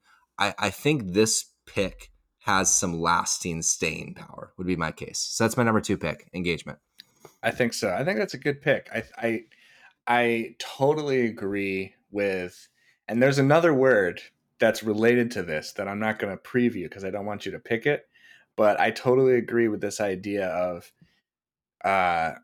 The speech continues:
Speaker 2: just the amount of blame that's sort of put on teachers for, you know, your class, uh, uh,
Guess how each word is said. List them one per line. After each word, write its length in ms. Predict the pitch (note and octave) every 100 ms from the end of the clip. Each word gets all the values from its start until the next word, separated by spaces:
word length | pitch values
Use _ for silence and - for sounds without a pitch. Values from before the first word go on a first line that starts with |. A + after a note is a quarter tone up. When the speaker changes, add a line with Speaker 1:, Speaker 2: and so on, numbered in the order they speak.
| _ _ -
Speaker 2:
just 320 | - D#3+ D#3+
the 80 | G3+
amount 300 | E3+ C3+ B2+
of 180 | G2+ F#2+
blame 760 | F#2 F2 E2+ F#2 G2+ A#2 A#2+ -
that's 240 | - A2 -
sort 180 | A#2+
of 140 | A2+ A2
put 180 | - A#2
on 200 | A2+ A2+
teachers 600 | A#2+ A#2+ B2 A#2+ A#2 -
for, 580 | - G#2 G2 G2 F#2 - _ _ _ _ _
you 140 | G#2
know, 280 | G#2 F#2 F2
your 200 | F2+ G2
class, 680 | - A2+ G2+ G2+ - - - _
uh, 160 | F#2+ - -
uh, 440 | G2 F#2+ F#2 F2